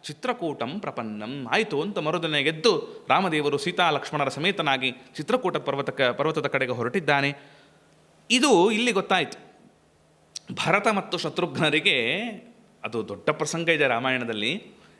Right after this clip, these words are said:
ಎಲ್ಲ ಪಾಪ ದುಃಖತಪ್ತರಾಗಿ ಬರ್ತಾನೆ. ಅದು ದುಷ್ಟ ಶಕುನಗಳು ಬರುತ್ತೆ ಭರತನಿಗೆ, ಭರತ ಶತ್ರುಘ್ನನಿಗೆ. ವಾಸ್ತವಿಕವಾಗಿ ಏನಾಗಿದೆ ಅಂತ ಹೇಳಿ ಕಳಿಸಲ್ಲ.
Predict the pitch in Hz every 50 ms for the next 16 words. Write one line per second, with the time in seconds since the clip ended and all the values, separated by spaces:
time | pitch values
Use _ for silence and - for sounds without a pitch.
0 | _ _ _ _ - 170 220 254 240 220 208 185 180 175 165 - 143 151 147 127
1 | 113 107 135 - - - 220 - 190 - - - 165 151 143 135 139 127 123 117
2 | - - 147 139 117 104 98 90 85 90 104 - - - - - - 151 - 220
3 | 247 262 233 233 208 190 165 160 - 147 117 131 127 131 156 135 117 107 98 131
4 | 143 170 143 151 - - 139 135 139 127 117 110 107 120 - 139 135 127 - 123
5 | 110 104 104 120 151 - - - - - - - 123 170 233 254 254 254 247 247
6 | 233 240 240 247 254 233 190 175 196 202 - - - - - 147 127